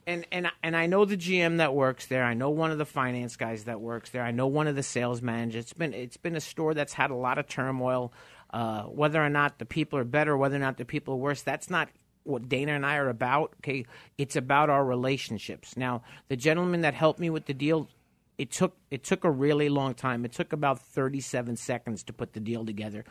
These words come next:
once the gentleman agreed that this was this, the car that he wanted to buy. So the point that we're trying to make is that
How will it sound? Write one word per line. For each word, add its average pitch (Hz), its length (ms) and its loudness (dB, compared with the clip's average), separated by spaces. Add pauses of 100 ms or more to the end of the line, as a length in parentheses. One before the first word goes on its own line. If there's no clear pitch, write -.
(240)
once 135 280 2
the 127 80 -6
gentleman 123 440 0
agreed 113 400 -2
that 110 140 -8 (100)
this 123 240 -4
was 113 260 -2
this, 113 400 -8 (960)
the 127 100 -4
car 117 260 0
that 110 140 -4
he 117 120 -2
wanted 110 300 -6
to 120 80 -8
buy. 104 260 -8 (1000)
So 120 420 2 (1000)
the 131 100 -8
point 226 340 0
that 175 160 6
we're 139 120 0
trying 135 380 0
to 123 40 -2
make 107 540 -4
is 120 220 -8
that 110 200 -8